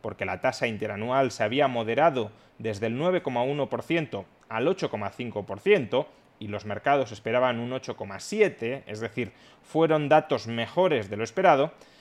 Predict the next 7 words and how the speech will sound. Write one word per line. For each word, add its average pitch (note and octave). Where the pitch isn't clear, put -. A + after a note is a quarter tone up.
también G#3
ahora G#3+
se F#3
confiaba D#3
en C#3
que D#3
agosto D3+